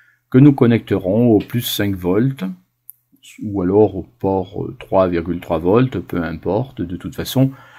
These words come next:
euh, avec ce niveau de tension, l'interrupteur ne risque rien.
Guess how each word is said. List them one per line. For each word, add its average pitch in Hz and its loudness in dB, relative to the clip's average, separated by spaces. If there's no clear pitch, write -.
euh, 95 -4
avec 110 2
ce - -6
niveau 98 0
de 95 -4
tension, 113 2
l'interrupteur 117 2
ne 113 2
risque 107 -2
rien. 92 -4